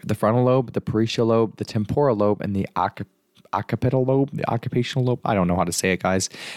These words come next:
O C C I P I T A L lobe. <laughs> All right, so the functions of the prefrontal is higher order thinking, planning, problem solving,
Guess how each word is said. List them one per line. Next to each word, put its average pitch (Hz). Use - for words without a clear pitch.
O 139
C 135
C 123
I 113
P 107
I 113
T -
A 104
L 104
lobe. 92
<laughs> -
All 117
right, 110
so 143
the 127
functions 139
of 113
the 113
prefrontal 101
is 101
higher 123
order 110
thinking, 101
planning, 110
problem 110
solving, 104